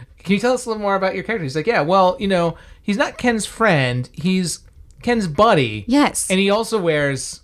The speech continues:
Speaker 2: Ken's
Speaker 1: Ken's
Speaker 2: clothes.
Speaker 1: clothes.
Speaker 2: Yeah, because
Speaker 1: <laughs>
Speaker 2: the Alan doll, when he first came out,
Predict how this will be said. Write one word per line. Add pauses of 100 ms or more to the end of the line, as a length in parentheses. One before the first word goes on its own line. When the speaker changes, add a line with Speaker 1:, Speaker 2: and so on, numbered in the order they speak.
(120)
Speaker 2:
Ken's
Speaker 1:
Ken's
Speaker 2:
clothes.
Speaker 1:
clothes. (160)
Speaker 2:
Yeah,
because
Speaker 1:
<laughs>
Speaker 2:
the
Alan
doll,
when
he
first
came
out,